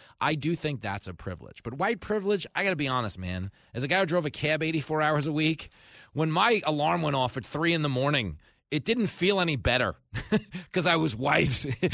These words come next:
It just didn't. When I spent those fifteen hours a day stuck in traffic, getting cut off and shot at, I wasn't like, "Man, it's a good thing I'm white or this wouldn't have been any fun."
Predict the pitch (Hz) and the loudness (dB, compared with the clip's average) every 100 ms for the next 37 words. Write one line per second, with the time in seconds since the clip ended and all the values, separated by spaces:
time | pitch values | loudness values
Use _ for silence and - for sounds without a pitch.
0 | 190 143 190 247 196 143 202 196 147 175 | 0 0 2 4 2 4 4 4 2 2
1 | - 202 202 208 - 202 190 190 196 196 | 2 0 2 2 2 0 0 0 2 4
2 | 202 170 160 185 180 - 185 190 170 185 | 4 2 0 2 2 2 0 0 -2 0
3 | 175 170 180 143 160 156 - 170 175 175 | 2 2 -2 -2 -2 0 0 2 2 2
4 | 170 147 - 147 160 165 175 - 165 - | -2 -4 0 2 4 2 2 -2 -14 -12
5 | - 175 196 185 180 165 175 240 220 196 | 0 4 4 4 4 4 6 6 6 4
6 | 180 240 196 233 214 190 208 220 196 175 | 6 4 6 4 4 4 6 8 6 4
7 | 208 - 214 190 202 202 180 - 233 214 | 2 4 2 4 4 4 2 2 6 6
8 | 147 | 6